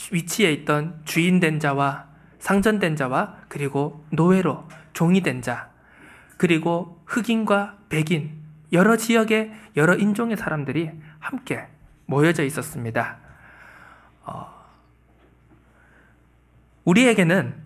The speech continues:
원네스를 방해하는 환난이 있음을 분명히 기억해야 됩니다. 우리의 원네스를 방해하는 환난에는 크게 두 가지의 환난이 있습니다.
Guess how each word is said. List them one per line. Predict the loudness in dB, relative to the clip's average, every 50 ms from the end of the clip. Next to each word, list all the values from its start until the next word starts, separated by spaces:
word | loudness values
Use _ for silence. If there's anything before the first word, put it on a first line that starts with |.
| -20 -20 -20 _ _ -20 _ _ _ _
원네스를 | -2 0 2 2 2 2 2 0 0 0 0 2 2 2 2 0 -2 -2
방해하는 | -2 0 0 2 2 0 0 -2 -4
환난이 | -6 -4 -2 0 0 2 2 0 0 -2
있음을 | -4 -6 -8 -8 -8 -8 -8 -10 -12 -16 _ _ _ _ _ _ _ _
분명히 | -12 -8 -6 -2 0 0 0 -2 -2 -4 -6 -8 -10 -16 -20 -20 _ _ _
기억해야 | -2 0 2 2 2 2 0 -2 -2
됩니다. | -2 -6 -8 -4 -4 -2 -4 -4 -6 -12 -20 -20 -20 -20 _ _ _ _ -20 -20 _ _ _ _ _ _ _ _ _ _ _ _ 0
우리의 | 2 4 4
원네스를 | 4 4 4 4 2 2 2 4 4 4
방해하는 | 4 4 2 2 2 0 0 -2
환난에는 | -2 0 2 2 2 2 2 0 0 -2 -4 -6 -10 -16 -20 -16 -10
크게 | -6 -4 -2 0 0 0 -2 -4 -10 -18 -20 -20 _ _
두 | -6 -4 0
가지의 | 2 2 0 0 -2 -6 -6 -8 -8 -12 -20 _ _ _ _ _ _
환난이 | -2 0 2 2 2 0 -2
있습니다. | -4 -6 -8 -6 -6 -6 -2 -2 -2 -2 -4 -6